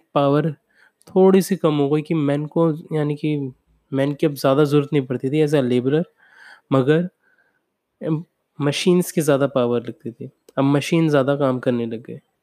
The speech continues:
अब इसके बाद आता है हमारी stage,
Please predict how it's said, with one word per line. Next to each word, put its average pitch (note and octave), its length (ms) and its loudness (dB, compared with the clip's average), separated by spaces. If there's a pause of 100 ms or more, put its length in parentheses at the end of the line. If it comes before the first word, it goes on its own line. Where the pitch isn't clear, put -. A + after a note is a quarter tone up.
(1800)
अब F3+ 240 -2
इसके E3+ 360 -2
बाद D#3 200 2
आता D3 220 0
है E3 80 2
हमारी C3 380 2
stage, A#2 420 -6